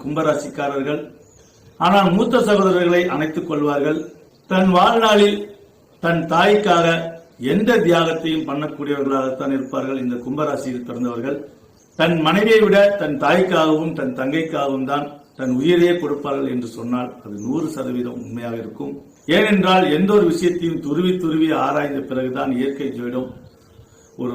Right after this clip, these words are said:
ராசியின் ஆறிலிருந்து அறுபது வரை டைட்டிலை அமைக்கும். இவர்களுக்கும்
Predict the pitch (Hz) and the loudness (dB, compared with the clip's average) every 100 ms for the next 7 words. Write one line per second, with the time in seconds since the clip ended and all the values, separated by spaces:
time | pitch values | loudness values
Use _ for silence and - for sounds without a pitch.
0 | 117 143 151 156 139 - 110 135 151 139 | 0 0 0 -4 -8 -10 -6 -2 -2 0
1 | 135 127 117 127 139 127 120 - 123 123 | -2 -2 -4 -4 -4 -4 -6 -8 -8 -8
2 | 123 120 - - _ _ _ _ _ - | -6 -8 -10 -16 _ _ _ _ _ -20
3 | - - 123 135 139 123 _ - 185 220 | -20 -8 -6 -4 -6 -10 _ 0 4 6
4 | 220 208 214 214 | 6 4 2 0